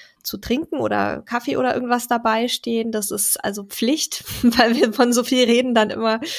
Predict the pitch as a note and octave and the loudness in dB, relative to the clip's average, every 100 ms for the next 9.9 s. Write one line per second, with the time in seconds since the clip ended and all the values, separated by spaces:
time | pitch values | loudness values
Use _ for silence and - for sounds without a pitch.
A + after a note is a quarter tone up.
0 | D4+ A3+ G3+ G#3+ A3 A3 A#3 G#3+ G#3 A#3 | -8 -6 -6 -2 0 0 -2 -4 -2 2
1 | A#3+ A#3+ - - - G#3+ A3+ A3+ A3+ A3 | 2 0 -8 -14 -8 -4 -2 0 0 -2
2 | G#3+ A3+ A3+ G3+ G#3+ F#3+ B3 - C4+ - | -2 -4 -2 -2 2 2 2 -2 -6 -4
3 | C#4+ D4 D4+ D#4 _ _ _ - _ _ | -4 0 -2 -4 _ _ _ -20 _ _
4 | _ _ _ - A3+ A3+ A3 A3 A#3 A#3 | _ _ _ 2 4 4 2 0 0 0
5 | A#3 - A#3 A#3+ - C4+ C4+ C4 C4 - | 0 0 2 2 4 2 2 0 -2 -2
6 | C4 C4+ C#4 C#4 C#4+ - - A3 A#3 A#3+ | -2 -2 2 2 0 -6 -8 -4 0 0
7 | A#3+ A#3 A#3 - A#3 A#3+ A#3+ A#3 A#3 A3+ | 0 0 2 2 0 0 2 2 2 2
8 | A#3 B3 A#3 A#3 A#3 A#3 - G#3 G3+ B3+ | 2 0 0 0 2 0 0 -4 -4 -4
9 | C4 A3 G3+ G3 G3 G3 G#3 A3 A#3 | -2 0 0 -2 -2 -2 0 0 -2